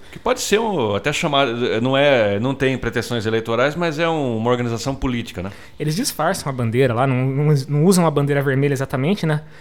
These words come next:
Speaker 1: É,
Speaker 2: Usam a
Speaker 1: é.
Speaker 2: bandeira amarela lá.
Speaker 1: É co-, como todo nacionalista maluco. Ele vai usar as cores do país, só que ele insere um símbolo aqui, um negócio ali.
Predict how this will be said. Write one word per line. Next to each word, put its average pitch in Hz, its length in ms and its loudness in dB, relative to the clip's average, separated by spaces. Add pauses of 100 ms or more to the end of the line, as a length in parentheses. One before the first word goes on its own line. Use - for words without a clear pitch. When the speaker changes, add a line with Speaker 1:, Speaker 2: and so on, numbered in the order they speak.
(160)
Speaker 1:
É, 226 120 0
Speaker 2:
Usam 156 160 4
a 147 40 4
Speaker 1:
é. - 20 0
Speaker 2:
bandeira 147 320 4
amarela 143 500 2
lá. 135 240 0 (200)
Speaker 1:
É 320 100 -4
co-, 285 120 -10
como 294 260 -2
todo 294 240 0
nacionalista 285 680 -2
maluco. 247 540 0
Ele 107 80 0
vai 120 160 2
usar 120 280 2
as 110 100 -2
cores 113 240 -2
do 131 100 -6
país, 196 580 -4 (120)
só - 180 0
que 302 80 -6
ele 349 120 -2
insere 214 520 0
um 185 60 2
símbolo 180 400 -2
aqui, 202 440 -2
um 156 120 2
negócio 139 480 4
ali. 185 280 -8